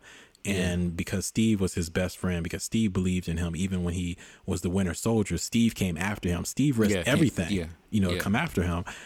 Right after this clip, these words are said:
Speaker 1: Mm-hmm.
Speaker 2: Once that shield was given away, you know, it, it, it made Bucky start questioning certain things. And so I found in episode, in season or episode two,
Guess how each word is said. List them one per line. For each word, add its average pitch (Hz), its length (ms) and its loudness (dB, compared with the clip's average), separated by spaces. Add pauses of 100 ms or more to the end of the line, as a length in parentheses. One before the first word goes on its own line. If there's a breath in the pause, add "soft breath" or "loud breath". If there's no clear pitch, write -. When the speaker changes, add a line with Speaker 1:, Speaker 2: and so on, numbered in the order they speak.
(240 loud breath)
Speaker 1:
Mm-hmm. 90 340 -4
Speaker 2:
Once 113 260 2
that 107 200 2
shield 104 380 2
was 90 120 0
given 98 280 2
away, 85 540 0 (360)
you 98 100 0
know, 87 140 0
it, 92 260 -4
it, 95 260 -6
it 92 140 -4
made 92 460 -2
Bucky 98 300 0
start 87 240 -4
questioning 98 500 -4
certain 87 320 -6
things. 98 400 -10 (320 loud breath)
And 95 160 -4
so 101 100 -4
I 104 120 0
found 107 320 0
in 92 100 -2
episode, 98 260 -4
in 92 120 0
season 107 500 0
or 92 300 -2
episode 101 440 -2
two, 107 400 0